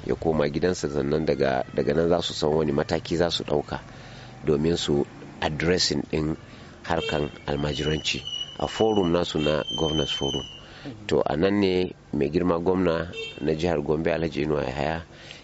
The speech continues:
ya ce mana, to, a, ga wannan itilaki da ya fito na coronavirus, mun rufe makaranti, primary school, secondary school, islamiyya school.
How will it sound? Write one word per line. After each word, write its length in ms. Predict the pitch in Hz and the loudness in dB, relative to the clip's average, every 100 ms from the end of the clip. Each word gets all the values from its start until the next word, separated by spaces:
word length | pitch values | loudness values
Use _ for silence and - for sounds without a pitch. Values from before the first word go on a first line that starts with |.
| - | -2
ya 120 | 80 | 0
ce 220 | - 71 | 2 0
mana, 440 | 73 82 78 76 76 - - - | 2 2 2 0 -4 -14 -20 -12
to, 280 | - 69 64 - - - - - - | -2 0 0 -2 -12 -20 -20 -18 -6
a, 440 | - 78 73 65 55 - | 0 2 0 0 -2 -4
ga 200 | 69 78 | -2 2
wannan 240 | 82 113 101 | 4 4 4
itilaki 600 | - - 90 92 - 80 | 2 2 2 2 2 2
da 80 | 76 | 2
ya 100 | 80 | 2
fito 320 | 85 90 87 | 2 2 4
na 280 | 90 87 87 - | 4 2 0 -4
coronavirus, 800 | - 73 80 73 73 73 73 - - - - - | 0 2 2 2 0 0 -2 -6 -12 -18 -16 -4
mun 220 | 78 90 | 2 4
rufe 200 | 98 - | 4 2
makaranti, 640 | 73 71 69 65 67 - 78 - - - - | 0 0 0 -2 -2 -2 -4 -8 -4 0 2
primary 460 | 90 90 85 78 | 2 4 4 2
school, 300 | - - 87 - - - | 0 -2 -2 -2 -6 -12
secondary 520 | - - 90 85 78 | -4 0 2 2 2
school, 340 | 73 - 90 82 - - | 0 0 -2 -2 -10 -12
islamiyya 600 | - - 73 76 90 80 | -4 0 2 2 2 2
school. 260 | 73 - | -2 -8